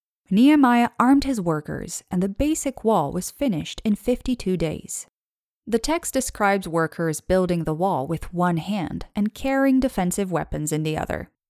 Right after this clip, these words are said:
Chapter four, ten through seventeen. Nehemiah also records continued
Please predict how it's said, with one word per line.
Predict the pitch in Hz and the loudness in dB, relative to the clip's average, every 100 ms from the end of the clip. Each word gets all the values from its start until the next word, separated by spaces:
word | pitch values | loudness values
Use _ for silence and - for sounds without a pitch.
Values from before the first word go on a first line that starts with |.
| - | -8
Chapter | 285 294 277 | -6 -4 -4
four, | - 185 139 156 - - | -4 -4 -4 -6 -10 -8
ten | - 170 | -4 -2
through | - 190 | -2 -4
seventeen. | 180 170 175 165 143 - _ _ _ _ _ _ _ _ _ - | -2 -2 -2 -4 -8 -10 _ _ _ _ _ _ _ _ _ 2
Nehemiah | 254 269 233 277 247 165 | 6 8 8 6 6 4
also | - 254 269 262 | 2 2 2 0
records | 247 247 - 202 190 | 0 -2 -2 -2 -2
continued | - 202 - 240 233 247 | -2 -4 -2 0 2 2